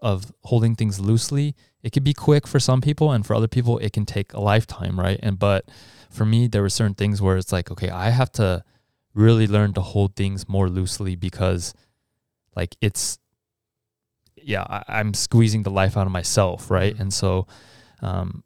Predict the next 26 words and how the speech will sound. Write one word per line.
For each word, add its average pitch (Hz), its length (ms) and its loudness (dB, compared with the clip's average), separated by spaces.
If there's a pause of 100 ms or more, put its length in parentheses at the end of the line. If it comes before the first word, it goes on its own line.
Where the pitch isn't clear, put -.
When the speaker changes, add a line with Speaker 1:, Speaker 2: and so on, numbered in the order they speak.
(120)
Speaker 1:
whether 107 320 2
it 101 40 2
was 92 140 -4
diving 107 340 2
into 104 200 -2
the 95 100 -2
word 98 460 2
or 92 240 0 (1000)
w-, 110 400 -8
whatever 117 360 2
it 107 40 -2
was, 98 160 -2
spending 117 320 0
more 107 180 4
time, 98 460 -2
having 104 320 0
more 101 320 0
spiritual 107 460 -4
conversations, 95 720 -4
all 113 240 0
of 107 60 -2
those 104 200 -2
things 98 340 -4
helped. - 440 -6
And 95 180 -8
then 92 300 -6